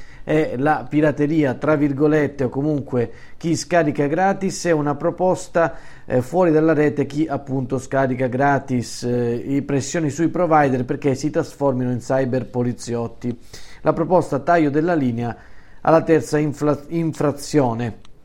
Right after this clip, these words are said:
Ma non c'è accordo, Roberto Rizzo ne scrive. Ovviamente questa è un po' una delle politiche che,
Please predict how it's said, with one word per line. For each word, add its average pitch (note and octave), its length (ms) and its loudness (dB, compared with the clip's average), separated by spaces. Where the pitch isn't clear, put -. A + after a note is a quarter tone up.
Ma D3 160 2
non E3 120 2
c'è C3 140 0
accordo, A2+ 400 0
Roberto A#2+ 320 0
Rizzo C#3+ 260 2
ne C#3+ 100 0
scrive. F#3+ 600 -2
Ovviamente D#3 480 0
questa E3 320 0
è D#3 60 4
un D3+ 180 0
po' D#3+ 340 2
una F#3 280 2
delle B2+ 760 2
politiche C3 680 -2
che, C#3 380 0